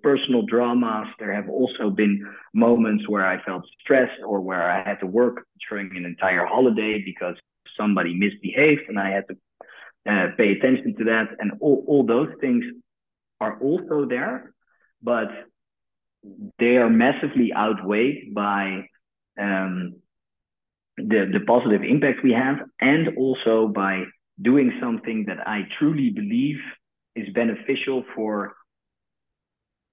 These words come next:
European society and for, uh, the four hundred fifty million people living there, and also hopefully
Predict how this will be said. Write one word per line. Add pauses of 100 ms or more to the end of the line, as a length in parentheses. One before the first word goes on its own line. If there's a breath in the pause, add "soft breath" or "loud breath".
(520)
European (120)
society (500)
and (100)
for,
uh,
the
four
hundred
fifty
million
people
living
there,
and
also (320)
hopefully